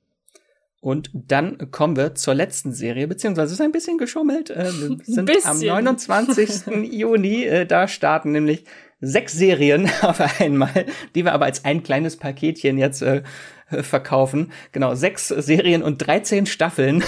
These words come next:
Speaker 1: <laughs> könnt ihr am neunundzwanzigsten sechsten bei Disney Plus, äh, bingen. Ähm, das sind nämlich die ganzen Marvel-Netflix-Serien, die jetzt bei Disney Plus gelandet sind. Vielleicht einmal kurz, was dahinter steckt. Generell, ähm,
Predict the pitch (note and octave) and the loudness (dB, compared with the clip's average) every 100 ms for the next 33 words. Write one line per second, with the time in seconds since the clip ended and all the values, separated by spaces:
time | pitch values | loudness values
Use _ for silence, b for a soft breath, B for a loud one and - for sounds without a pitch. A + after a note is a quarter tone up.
0 | - A#3 F#3+ - G3 - E3+ G#3+ E3 D3+ | -4 -4 -2 0 0 2 2 2 2 2
1 | E3 - C#3 C3+ - D3+ - C#3 C#3+ - | -2 -2 -4 -4 -4 -4 -2 0 -2 -4
2 | - D3 C#3+ C3+ C#3 D3 D3 D3+ D3+ D#3+ | -4 -2 0 0 0 0 0 0 -2 0
3 | D#3 C#3 C3+ F#3 F#3+ E3+ E3 B B B | -2 -2 -2 0 2 0 -2 B B B
4 | B B C3+ C#3 C#3 C3 C3+ - _ _ | B B 0 4 4 0 -6 -12 _ _
5 | - C#3+ C#3 - C#3 D3+ C3+ C3+ C3+ - | 0 0 0 -2 -2 0 0 0 -2 -6
6 | C#3 C3 C3+ C3+ C3+ B B - A#2+ B2 | -2 -2 0 -2 -2 B B -4 0 2
7 | C3+ C3 C3 C3 - - C3+ D3 A#3 - | 2 2 0 -2 -8 -6 2 2 0 -8
8 | - B2+ C#3 C3+ - - A#2+ B2+ C3+ B2 | -8 -4 -4 -6 -14 -14 -6 -2 0 0
9 | A#2 A#2 A#2+ C#3 C#3+ - B2+ C#3 - - | -2 -4 -6 -8 -8 -8 -6 -6 -8 -4
10 | C3 C3+ D3 D3+ D3 - - C3+ F3+ A3 | -2 -2 -2 -2 -4 -4 -4 0 0 -2
11 | - D#3+ C3+ B2+ B2 B2 A#2 - A#2+ A#2 | -8 -6 -2 -2 -2 -2 -4 -6 -8 -8
12 | - C3 C3 A#2 - A#2+ - A2+ A#2 - | -8 -8 -6 -8 -8 -8 -8 -12 -12 -10
13 | A2+ A2 D#3+ D3+ B2+ - - C#3+ C#3 - | -10 -2 -2 0 -4 -8 -8 -8 -8 -2
14 | D#3+ D#3+ D#3 E3 B B G#3+ - B2 B2+ | 0 2 2 0 B B -18 -2 2 2
15 | C3 C3+ | 0 -6